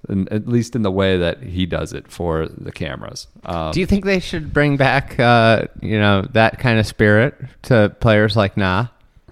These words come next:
Speaker 1: What? Where they're just putting the clamps on 'em? Like,
Speaker 2: Yeah.
Speaker 1: "You're not on tour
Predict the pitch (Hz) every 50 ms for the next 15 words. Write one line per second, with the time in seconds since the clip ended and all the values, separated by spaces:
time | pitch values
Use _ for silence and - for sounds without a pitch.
0 | - _ _ _ _ _ - 135 156 104 71 - - _ - - - 95 113 107
1 | 104 101 98 95 95 95 90 - _ _ _ _ - - 85 - - _ - -
2 | 110 98 90 80 - - 92 85 92 95 - - 120 113 113 117 127 135 127 110
3 | 117 113 104 92 85 101 98 95 92 92 87 85 - 95 90 92 98 101 90 113